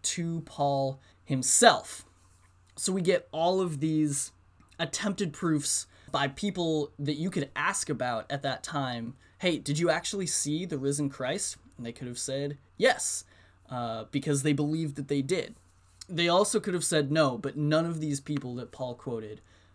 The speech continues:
uh, believed that they hadn't seen him. So we have good proof about the resurrection. But back to his birth, we don't get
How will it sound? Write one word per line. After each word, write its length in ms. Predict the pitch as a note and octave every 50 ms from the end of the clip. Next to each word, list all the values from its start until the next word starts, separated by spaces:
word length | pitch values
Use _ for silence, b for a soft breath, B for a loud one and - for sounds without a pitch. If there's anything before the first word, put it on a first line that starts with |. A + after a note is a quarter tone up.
| b b
uh, 200 | - B2 A2 G#2
believed 540 | G2+ - A#2+ A2+ A2 A#2 A2 G#2+ G2+ - -
that 160 | - - - - - - - - - -
they 120 | - A2+ G#2+
hadn't 460 | - - - - A#2 A#2 - - -
seen 300 | - - - E3+ D#3+ C3+
him. 260 | C3+ - - - - _ _ _ _ _ _ _ b b b b b b b
So 160 | - - F#3
we 80 | F#3
have 160 | F#3+ F#3 D#3+ C#3+
good 240 | G#3+ A#3 A#3 G#3
proof 560 | - - - A3+ G#3 G3 F#3 - - - - - _ _ -
about 500 | D3+ C#3+ B2+ D3+ C#3+ C#3+ C#3+ C#3+ C#3+ - -
the 120 | C#3+ D3
resurrection. 880 | B2 C#3+ C#3+ C#3+ C3+ C3+ C3 C3+ C3+ C3+ - - A#2+ A2 A2+ A2+ - - _ b b b b b b b b
But 160 | D#3+ C#3 -
back 260 | - F#3+ G#3+ A3+ -
to 160 | - A3+ G3
his 180 | D#3+ C#3+ C3 - - - - -
birth, 600 | C4+ C#4 C4 F3+ C#3 C3 C3 C#3 - - - - - b b b b b b b b b b b
we 160 | - D3+ G#3 B3
don't 420 | D4 D#4+ E4 C#4 - - E3 C#3+
get 400 | - F3 A3 B3+ C#4+ C#4+ - -